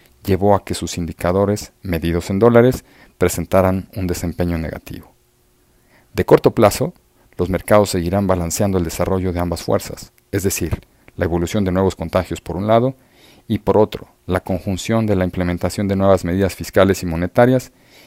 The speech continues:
y la posible recuperación de las economías en la medida que la movilidad global se incrementa. Junto a lo anterior, en la próxima semana conoceremos indicadores de confianza manufacturera a nivel global, cifras de gasto privado en Estados Unidos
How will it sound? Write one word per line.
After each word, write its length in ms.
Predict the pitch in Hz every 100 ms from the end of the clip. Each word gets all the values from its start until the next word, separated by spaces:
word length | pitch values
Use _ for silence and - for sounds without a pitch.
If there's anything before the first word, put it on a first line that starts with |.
| _
y 100 | -
la 200 | 113 110
posible 460 | - 95 - 131 120
recuperación 800 | 104 - 95 95 95 - 110 110
de 120 | 104
las 180 | 95 -
economías 560 | - 92 95 113 113 -
en 80 |
la 80 | 90
medida 300 | 90 95 101
que 120 | -
la 80 | 85
movilidad 460 | 85 85 87 92 95
global 300 | 90 87 90
se 100 | 92
incrementa. 580 | 87 87 82 - - - _ _ _ _ - _
Junto 300 | - 107 -
a 40 | 82
lo 100 | 82
anterior, 560 | 85 92 104 120 - _ _ _ _
en 120 | - 92
la 80 |
próxima 420 | - - - 95 90
semana 400 | 95 104 120 113
conoceremos 600 | - 90 - 95 98 -
indicadores 480 | 87 - 92 95
de 80 | 90
confianza 440 | - 90 98 95 95
manufacturera 680 | 90 85 87 - 92 92
a 40 | 85
nivel 240 | 78 85
global, 360 | 87 85 80 - _ _ _ - - _
cifras 500 | - - 117 117 98
de 100 | 92
gasto 300 | 101 - 92
privado 380 | - 87 95 90
en 80 |
Estados 360 | 82 - 92 90
Unidos 500 | 90 117 127 123 -